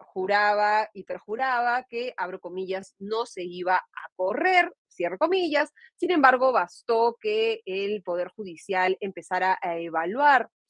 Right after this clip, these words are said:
una, eh, impedimento de salida para el país de treinta y seis meses para que Juan Silva empezara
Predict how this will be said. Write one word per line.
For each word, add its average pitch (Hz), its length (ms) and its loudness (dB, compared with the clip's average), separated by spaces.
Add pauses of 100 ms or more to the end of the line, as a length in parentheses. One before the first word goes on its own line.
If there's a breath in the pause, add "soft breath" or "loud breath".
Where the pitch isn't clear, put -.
(160)
una, 208 580 2
eh, 175 280 -6
impedimento 190 520 -2
de 214 120 0
salida 190 360 0
para 190 160 0
el 175 120 -4
país 190 340 -4
de 202 80 -2
treinta 190 300 -6
y 160 80 -14
seis 175 320 -8
meses 262 480 2 (340 loud breath)
para 269 280 6
que 240 360 2 (160)
Juan 190 180 -4
Silva 185 360 0
empezara 175 640 -4